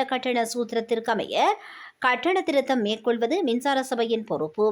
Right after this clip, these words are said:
அவ்வாறு இருந்தும் மின்சார சபை இந்த மின் கட்டண குறைப்பு தொடர்பான தீர்மானத்தை தாமதித்து வருவது அரசாங்கத்தின் தீர்மானமா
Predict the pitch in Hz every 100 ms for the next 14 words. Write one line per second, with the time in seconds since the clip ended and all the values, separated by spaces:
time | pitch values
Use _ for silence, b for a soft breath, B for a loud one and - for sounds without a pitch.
0 | 202 _ B B B B 208 208 214 214
1 | 208 233 254 302 349 240 233 233 226 226
2 | 220 202 311 226 220 208 180 233 285 269
3 | 262 247 233 233 226 220 233 220 220 220
4 | 214 233 226 220 220 214 226 214 220 226
5 | 220 226 220 220 208 - 240 415 B B
6 | B B 208 247 311 381 349 311 302 285
7 | 247 254 240 233 226 220